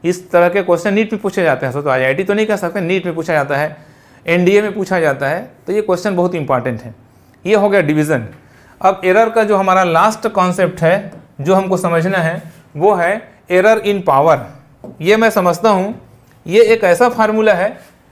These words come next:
जो सब जगह अप्लाई होगा, इसमें मल्टीप्लिकेशन भी आएगा, डिवीजन भी आएगा, सब आएगा, और error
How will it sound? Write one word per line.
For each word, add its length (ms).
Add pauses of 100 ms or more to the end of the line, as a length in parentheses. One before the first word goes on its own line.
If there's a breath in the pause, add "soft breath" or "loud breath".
(260 soft breath)
जो 180
सब 260
जगह 300 (500)
अप्लाई 360
होगा, 380 (440 loud breath)
इसमें 280
मल्टीप्लिकेशन 840
भी 100
आएगा, 400
डिवीजन 480
भी 100
आएगा, 260
सब 260
आएगा, 320 (520 loud breath)
और 320
error 280